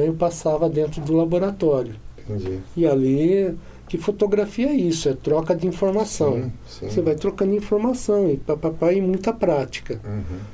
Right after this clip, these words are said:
Speaker 2: Aprendi na prática, né?
Speaker 1: Aprendi na prática. Quando eu fui pra São Paulo, eu tinha a máquina, eu ficava treinando o foco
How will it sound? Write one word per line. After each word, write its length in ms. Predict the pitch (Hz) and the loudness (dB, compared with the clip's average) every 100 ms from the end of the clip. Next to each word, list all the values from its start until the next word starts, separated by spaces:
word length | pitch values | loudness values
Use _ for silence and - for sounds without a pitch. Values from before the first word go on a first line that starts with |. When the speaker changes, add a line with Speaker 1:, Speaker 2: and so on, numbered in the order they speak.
| - | -10
Speaker 2:
Aprendi 400 | - 101 107 113 | -8 -4 -2 0
na 140 | 135 | 0
prática, 500 | 135 98 98 104 - | 0 0 0 -2 -4
né? 60 | 143 | 0
Speaker 1:
Aprendi 320 | 123 117 113 | 2 2 2
na 140 | 123 180 | 2 2
prática. 520 | 202 160 131 - 117 | 2 2 0 -4 -4
Quando 180 | 135 135 | 2 2
eu 60 | |
fui 160 | 139 156 | 2 -2
pra 180 | 160 165 | 0 0
São 220 | 160 135 | 0 -2
Paulo, 400 | 107 123 165 196 | 0 0 2 2
eu 80 | 131 | 0
tinha 360 | - 135 123 120 | -2 -4 -2 -2
a 80 | 120 | -2
máquina, 680 | 120 120 165 202 143 117 107 - - - - - | -2 0 0 0 -2 -2 -4 -12 -14 -14 -12 -4
eu 120 | 127 | -4
ficava 460 | 113 135 127 127 147 | -4 -6 -2 0 0
treinando 560 | 165 170 156 147 156 | 2 2 4 4 2
o 40 | 143 | -2
foco 640 | - 135 139 170 - 120 | -6 0 2 2 -2 -8